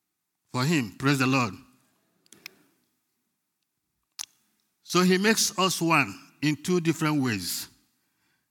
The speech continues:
There is spiritual oneness. This is what makes our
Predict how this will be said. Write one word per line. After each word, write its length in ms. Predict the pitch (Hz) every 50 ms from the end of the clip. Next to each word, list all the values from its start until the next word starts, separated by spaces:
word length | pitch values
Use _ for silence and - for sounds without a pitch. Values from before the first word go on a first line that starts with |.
| _ _ _ _ _
There 220 | 123 139 143 143 135
is 380 | 139 147 131 - - - - - -
spiritual 560 | - - - - 196 185 185 - - 190 180
oneness. 640 | 165 151 147 151 139 123 98 85 - - - - - - _ _ _ _ _ _ _ _ _ _ _ _ _ _ _ _ _ _ _ _ _ _ _ _ _ - - - - _ -
This 140 | 165 175 156
is 180 | 151 131 -
what 260 | - - 135 151 165 - - - 135
makes 380 | 139 151 151 143 - - - - - -
our 260 | 117 117 117 113